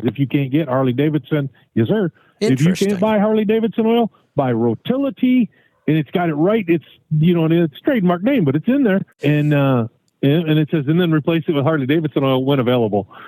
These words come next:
Speaker 1: But it's in there.
Speaker 2: So I, I might need to do a little research because it's, uh, it, it's kind of interesting. You know, we have A P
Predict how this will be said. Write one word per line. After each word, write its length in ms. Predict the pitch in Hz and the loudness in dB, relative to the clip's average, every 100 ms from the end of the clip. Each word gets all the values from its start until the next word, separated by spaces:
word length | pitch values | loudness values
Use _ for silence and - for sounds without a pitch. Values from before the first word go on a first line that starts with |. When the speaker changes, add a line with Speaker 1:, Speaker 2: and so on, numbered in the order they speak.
| - - | -20 -4
Speaker 1:
But 200 | 123 120 - | -2 -2 -2
it's 180 | 123 - | -2 0
in 120 | 254 | 0
there. 220 | 208 175 - _ _ - | 0 -2 -6 _ _ -8
Speaker 2:
So 320 | - 170 160 | -4 -2 0
I, 340 | 165 202 202 185 | -2 -2 -4 -4
I 120 | 214 | -2
might 340 | 214 202 - | -2 -6 -4
need 300 | 165 170 151 | -2 -2 -2
to 80 | 151 | -2
do 200 | 156 147 | 0 0
a 60 | 143 | 0
little 420 | 139 139 135 127 | -2 -4 -4 -4
research 720 | 143 139 - 107 95 - - | -4 -4 -4 -4 -4 -6 -4
because 720 | 101 - 113 104 104 98 110 | -6 -4 -4 -2 -4 -4 -4
it's, 340 | 98 - - | -4 -4 -4
uh, 220 | 110 104 - | -2 -4 -6
it, 180 | 123 113 - | -8 -6 -6
it's 160 | - | -6
kind 200 | - 202 | -6 -4
of 120 | 175 | -2
interesting. 580 | 127 120 - 87 - 101 | -4 -4 -8 -8 -6 -4
You 80 | 98 | -2
know, 140 | 110 | -2
we 120 | 113 113 | -2 -4
have 160 | 101 - 110 | -4 -8 -6
A 220 | 127 139 | -4 -4
P 360 | - - 123 | -6 -4 -4